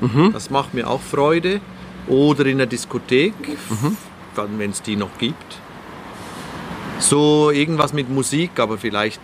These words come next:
Speaker 2: äh, ja, beim Radio hätte schon klappen können, ja.
Speaker 1: Okay. Dreißig Jahre, wir haben's grad gesagt. Wie hat sich die Musikbranche in den dreißig Jahren deiner Karriere verändert?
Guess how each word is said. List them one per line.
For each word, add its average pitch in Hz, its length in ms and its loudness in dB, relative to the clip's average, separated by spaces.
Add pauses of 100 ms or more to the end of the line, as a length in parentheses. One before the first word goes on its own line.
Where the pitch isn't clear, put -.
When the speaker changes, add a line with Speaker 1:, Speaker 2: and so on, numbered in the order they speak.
Speaker 2:
äh, 101 260 -6 (1120)
ja, 107 240 2 (680)
beim 135 180 4
Radio 151 400 4
hätte 143 240 -2
schon 147 200 -6
klappen 127 320 -4
können, 98 320 -8
ja. 98 480 -6
Speaker 1:
Okay. 120 320 4 (840)
Dreißig 180 400 4
Jahre, 175 340 6
wir 156 80 6
haben's 151 220 2
grad 147 260 0
gesagt. 143 420 0
Wie 156 140 4
hat 190 80 4
sich 185 100 -2
die 175 80 2
Musikbranche 165 760 2
in 135 60 6
den 147 100 6
dreißig 127 360 -2
Jahren 131 280 4
deiner 131 180 2
Karriere 123 360 2
verändert? 117 460 0